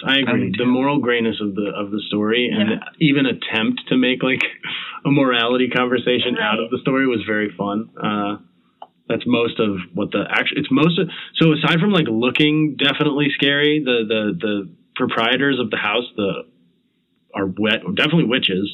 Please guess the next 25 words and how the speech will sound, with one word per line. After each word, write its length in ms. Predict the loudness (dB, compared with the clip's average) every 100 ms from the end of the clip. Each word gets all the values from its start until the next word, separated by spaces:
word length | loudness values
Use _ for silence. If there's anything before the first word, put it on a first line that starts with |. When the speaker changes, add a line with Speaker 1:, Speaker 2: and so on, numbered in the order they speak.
| -2
Speaker 1:
They're, 180 | 0 0 -2 -4 -12 _ _ _ _ _ _ _
they 140 | 0 2
are, 180 | 0 0
the, 220 | -2 -2
the 120 | 0
woman 280 | 2 4 4
is 140 | 2 0
an 80 |
admitted 520 | 0 2 2 4 2 0
witch 300 | 0 0 0 -2 -4
in 180 | -2 0
the 60 |
movie, 340 | 2 2 2 2
and 120 | 2
the 40 | 2
man 340 | 2 2 2
makes 180 | 0 0
the 80 | -6
toys 320 | -2 0 0
that 120 | 0 0
are, 300 | 0 -2 -6 -14 _ _ _
you 180 | -6 -2
know, 300 | 0 -2 -4 -4
uh, 720 | -6 -8 -12 -16 -20 _ 0
alive, 340 | 2 4 2